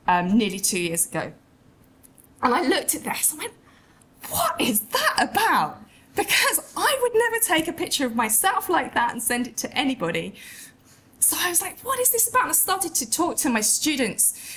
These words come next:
about their selfie taking practices and what it meant to them, and these kinds of pictures that you can see in the bottom left, center at the top, and the far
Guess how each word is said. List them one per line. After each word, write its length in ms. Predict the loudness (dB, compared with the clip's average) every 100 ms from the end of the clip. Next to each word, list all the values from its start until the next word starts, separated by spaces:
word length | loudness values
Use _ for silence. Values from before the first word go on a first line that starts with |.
| -10 -2
about 400 | 2 2 2 0
their 140 | 2
selfie 460 | 2 2 2 0 0
taking 340 | -2 -2 -4
practices 680 | -2 -2 0 0 2 2 0
and 200 | -2 -2
what 140 | -2
it 120 | 0
meant 300 | 2 2 2
to 120 | -2 0
them, 440 | 0 2 2 0 -6 -6 0
and 300 | 0 0 -4 -2
these 200 | 0 0
kinds 380 | 0 2 2
of 120 | -2 -4
pictures 300 | -4 -2 -4
that 180 | -4
you 60 | -8
can 160 | -8 -4
see 300 | -4 -4 -10
in 280 | -8 -8
the 180 | -4 -6 -6 -20 -20 -10 -4
bottom 320 | -2 2 2
left, 320 | 2 2 -4
center 500 | -4 0 0 -2 -4
at 80 | -8
the 80 | -8
top, 440 | -2 0 -2 -4
and 160 | -8 -6
the 60 |
far 480 | -6 -2 0 0 -2